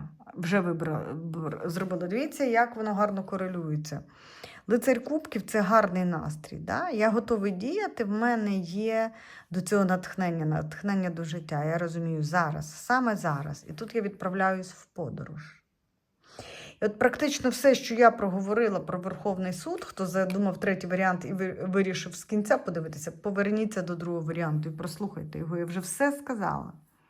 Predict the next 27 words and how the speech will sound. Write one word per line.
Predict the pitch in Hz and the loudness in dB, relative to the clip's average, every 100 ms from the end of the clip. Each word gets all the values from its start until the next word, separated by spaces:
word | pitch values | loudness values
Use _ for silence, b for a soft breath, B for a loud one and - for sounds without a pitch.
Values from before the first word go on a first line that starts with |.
| b b _ _ _ B B B B | b b _ _ _ B B B B
Шістка | - 349 339 269 | -2 -2 2 4
мечів — | 254 311 294 | 4 0 0
це | 247 | 0
вже | 214 | 0
прийняте | 220 220 214 202 185 | 0 0 0 -2 -4
рішення, | 185 - 170 165 | -4 -6 -8 -8
це | 190 | -8
вже | 196 | -8
все. | 196 - - - - _ _ - | -8 -10 -12 -10 -16 _ _ -10
Це | - | -4
вже | 220 208 | -2 -2
в | 208 | 0
арку | 202 202 202 190 | 2 2 2 -4
зайшли, | 180 180 - 165 160 | -2 -4 -6 -6 -6
як | 156 156 | -6 -8
в | 147 | -6
інший | 226 233 - 233 | 2 2 2 -4
світ | - 202 175 | -8 -6 -6
зайшли. | 156 175 - - 160 B B B B | -6 -8 -8 -12 -12 B B B B
Вже | 185 185 233 254 | -2 2 4 2
обрали, | 240 208 196 185 160 165 156 - | 0 -2 0 0 0 -4 -8 -8
вже | 170 175 220 | -6 0 2
відправились | 220 226 - 190 175 156 151 151 147 - _ _ _ _ _ _ _ _ _ _ _ _ _ _ | 0 -2 -6 -2 0 0 -4 -6 -10 -16 _ _ _ _ _ _ _ _ _ _ _ _ _ _
в | _ - | _ -4
пошуках | - 233 - 208 - | 2 2 0 -10 -8
нового | 196 185 185 | -6 -4 -4
життя. | 180 185 - 170 | -6 -10 -10 -12